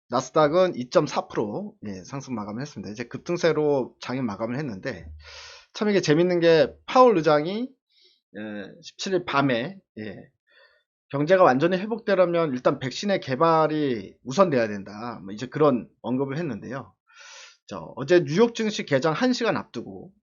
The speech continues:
예, 아침 여덟 시 반쯤, 현지 시간으로 여덟 시 반쯤에, 예, 모더나가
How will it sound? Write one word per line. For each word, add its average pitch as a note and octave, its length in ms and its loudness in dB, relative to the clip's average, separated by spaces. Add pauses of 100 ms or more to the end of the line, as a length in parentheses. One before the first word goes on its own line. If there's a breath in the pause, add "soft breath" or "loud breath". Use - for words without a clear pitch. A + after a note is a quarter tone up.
예, G#2 60 -12 (240)
아침 D#3+ 400 -8
여덟 D3+ 260 4
시 F#3+ 140 -4
반쯤, C3 420 -4 (120)
현지 G3 220 -4
시간으로 B2 320 -4
여덟 A2+ 220 -6
시 - 80 -12
반쯤에, A2 560 -10 (520 soft breath)
예, - 40 -16
모더나가 C3+ 640 -2